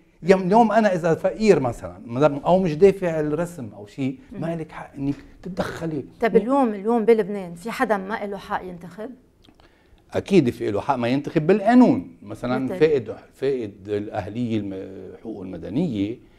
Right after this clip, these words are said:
Speaker 1: ما له حق ينتخب مثلًا.
Speaker 2: كيف
Speaker 1: فهمتي؟
Speaker 2: يعني؟
Speaker 1: آه. كل إنسان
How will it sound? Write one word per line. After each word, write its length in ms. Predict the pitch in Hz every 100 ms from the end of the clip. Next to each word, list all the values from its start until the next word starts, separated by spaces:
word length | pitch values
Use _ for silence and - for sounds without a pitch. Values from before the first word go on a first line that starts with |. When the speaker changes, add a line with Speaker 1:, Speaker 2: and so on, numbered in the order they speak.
| -
Speaker 1:
ما 180 | 320 320
له 120 | 254
حق 180 | - 139
ينتخب 400 | 123 107 - 85 82
مثلًا. 240 | - - - _
Speaker 2:
كيف 160 | - 233
Speaker 1:
فهمتي؟ 280 | 208 175 120
Speaker 2:
يعني؟ 160 | 220 240 -
Speaker 1:
آه. 200 | 170 113 - - - - - _ -
كل 220 | 190 185
إنسان 640 | 170 143 143 131 120 113